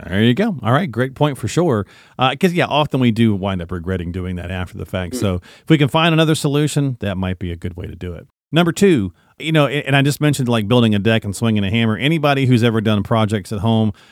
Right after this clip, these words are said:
Speaker 1: uh, is maybe familiar, maybe not familiar with the term, but certainly familiar with the concept of scope creep.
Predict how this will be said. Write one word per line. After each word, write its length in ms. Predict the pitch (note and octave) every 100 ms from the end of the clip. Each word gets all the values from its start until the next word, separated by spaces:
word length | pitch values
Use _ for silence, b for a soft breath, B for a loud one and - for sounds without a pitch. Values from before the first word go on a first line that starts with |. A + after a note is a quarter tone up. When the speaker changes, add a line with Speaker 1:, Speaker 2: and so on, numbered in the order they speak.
| b -
Speaker 1:
uh, 160 | G2+ F#2+
is 160 | G#2 -
maybe 280 | B2+ D3
familiar, 440 | C3+ B2+ A#2+ B2+ A#2
maybe 200 | F3 G3
not 160 | E3
familiar 280 | C3+ C#3 C3
with 80 | A#2
the 40 | G#2+
term, 400 | - C#3+ C3+ A#2+
but 160 | A2 - _ -
certainly 260 | C#3 A2+
familiar 260 | A2 A2+ G#2+
with 120 | F#2+
the 60 | F#2
concept 600 | B2 A#2 G#2+ A#2 G#2+ G#2
of 140 | F#2+
scope 500 | - - F3 F3 -
creep. 400 | - A2+ G2 -